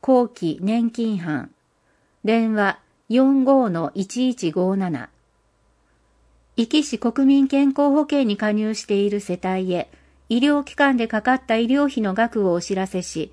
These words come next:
認識を深めていただくことにより、国民健康保険事業の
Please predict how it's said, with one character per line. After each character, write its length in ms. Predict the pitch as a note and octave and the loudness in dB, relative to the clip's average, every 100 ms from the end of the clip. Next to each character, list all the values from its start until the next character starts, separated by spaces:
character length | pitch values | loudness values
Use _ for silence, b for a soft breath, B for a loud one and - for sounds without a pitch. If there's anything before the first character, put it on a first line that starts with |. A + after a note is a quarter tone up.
| b b b | b b b
認 220 | A3+ C4 | 2 4
識 240 | C4+ - C4 | 4 0 0
を 80 | B3+ | 0
深 220 | - C4+ | 0 0
め 160 | C4 | 0
て 120 | B3+ G3 | 0 -2
い 60 | |
た 140 | G3 G3+ | -2 -4
だ 120 | G#3 | -6
く 120 | - | -4
こ 100 | G#3 | -4
と 140 | G#3 | -2
に 160 | A3+ F3+ | -2 -4
よ 100 | D#3 | -4
り、 220 | D3 D3 b b b b | -6 -6 b b b b
国 240 | - A#3+ C#4 | -4 0 4
民 220 | C#4+ C#4 | 4 2
健 220 | C4+ C#4 | 2 0
康 260 | C4+ C4+ C4+ | 2 2 2
保 160 | C4 C4 | 2 0
険 200 | C#4 C4 | 0 0
事 160 | C#4 | 0
業 260 | C4 A#3+ F#3+ | 0 0 0
の 200 | F3 | -2